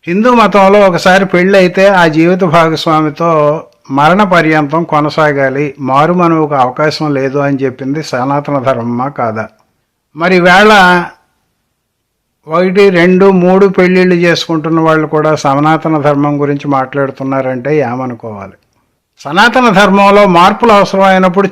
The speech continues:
చేసుకుంటూ వస్తున్నామని కనీసం ఒక స్టేట్మెంట్ అయినా ఇవ్వండి. కులం ఆధారంగా అంటరానితనాన్ని తప్పు అని చెప్పి చట్టాలు తీసుకొచ్చాం. అయినప్పటికీ ఇవాళకి మనం అంటరానితనాన్ని పాటిస్తూనే ఉన్నాం.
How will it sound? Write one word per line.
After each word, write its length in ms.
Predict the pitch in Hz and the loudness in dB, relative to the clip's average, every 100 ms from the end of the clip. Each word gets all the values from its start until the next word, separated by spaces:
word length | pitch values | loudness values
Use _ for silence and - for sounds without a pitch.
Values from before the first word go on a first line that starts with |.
| 185 | 2
చేసుకుంటూ 560 | 196 - 226 214 220 | 0 2 0 2 4
వస్తున్నామని 580 | 202 190 208 202 196 202 | 2 0 -2 2 2 0
కనీసం 440 | 185 170 185 185 196 | 0 0 0 -2 -2
ఒక 140 | 175 | -2
స్టేట్మెంట్ 560 | - 165 165 185 185 180 | -2 -4 -4 -6 -4 -2
అయినా 220 | 175 175 | -2 -4
ఇవ్వండి. 420 | 156 135 127 104 _ _ _ _ _ _ - | -6 -8 -12 -14 _ _ _ _ _ _ -8
కులం 220 | 165 214 | 0 2
ఆధారంగా 720 | 240 226 190 208 208 196 202 | 4 4 4 4 2 2 4
అంటరానితనాన్ని 1500 | 202 180 214 220 220 196 202 196 190 190 196 190 180 180 - _ _ _ _ _ _ _ - | 4 4 2 2 2 2 2 2 2 2 0 2 2 -2 -6 _ _ _ _ _ _ _ -6
తప్పు 300 | 175 - 233 | -6 -4 0
అని 260 | 220 208 196 | 2 4 2
చెప్పి 200 | 185 208 | 0 -2
చట్టాలు 460 | 180 170 214 214 | 0 2 2 2
తీసుకొచ్చాం. 640 | 190 180 - 170 - 147 - - | 0 -2 -2 -6 -4 -8 -8 -4
అయినప్పటికీ 680 | 147 180 220 214 208 190 226 | 0 2 2 2 -2 0 0
ఇవాళకి 600 | 190 180 196 196 180 202 | 2 4 2 2 -2 -2
మనం 260 | 196 180 | 0 2
అంటరానితనాన్ని 840 | 170 156 160 175 175 165 165 165 165 | 2 0 0 0 0 0 0 0 -2
పాటిస్తూనే 640 | 160 143 151 143 151 139 | -2 -2 -4 -10 -8 -6
ఉన్నాం. 280 | 131 120 113 | -6 -8 -14